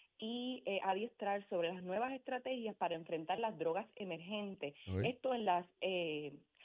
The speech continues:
Speaker 1: en la, en las cortes de droga, ¿verdad? Lo que llamamos drug court.
Speaker 2: Ok.
Speaker 1: Este programa, eh, cuando el gobernador Pierluisi fue secretario de Justicia, tú recordarás,
Speaker 2: Ujú.
Speaker 1: él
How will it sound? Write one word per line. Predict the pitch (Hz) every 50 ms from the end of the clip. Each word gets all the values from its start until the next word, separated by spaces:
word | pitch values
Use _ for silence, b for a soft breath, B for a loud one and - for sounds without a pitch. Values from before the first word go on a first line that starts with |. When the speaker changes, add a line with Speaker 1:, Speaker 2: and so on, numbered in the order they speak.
| B B B
Speaker 1:
en | B 196 202
la, | 202 202 185 180 - -
en | - 202 196
las | 190 196
cortes | - - 220 233 233 - 262 240 180
de | 185 196 151
droga, | 147 160 170 175 175 156 139
¿verdad? | 143 156 190 208
Lo | 214
que | 208 185 170
llamamos | 170 160 156 165 175 196 220 208 208 185
drug | 165 185 185 180 185 _
court. | - 165 131 117 123 _ - -
Speaker 2:
Ok. | 110 101 113 135 151 B B B B
Speaker 1:
Este | B 196 220 - - 311 320 302 302 294 294 -
programa, | 277 269 254 240 233 233 240 233 214 190 165 156 151 160 165 -
eh, | - 180 175 165
cuando | - 180 170 170 165
el | 165 160
gobernador | 165 165 170 165 170 156 151 160 165
Pierluisi | - 226 220 220 208 208 226 220 - 226 202
fue | - - 185 185
secretario | 185 - 220 214 - 202 190 185 - 175 175 196 202
de | 202 196 196
Justicia, | 196 180 151 _ - 196 202 196 - 175 151
tú | 160 170
recordarás, | 180 190 185 185 196 190 185 175 170 160 160 175 175 120 117
Speaker 2:
Ujú. | 117 127 165 185 B B B B -
Speaker 1:
él | - 202 208 214 226 269 302 285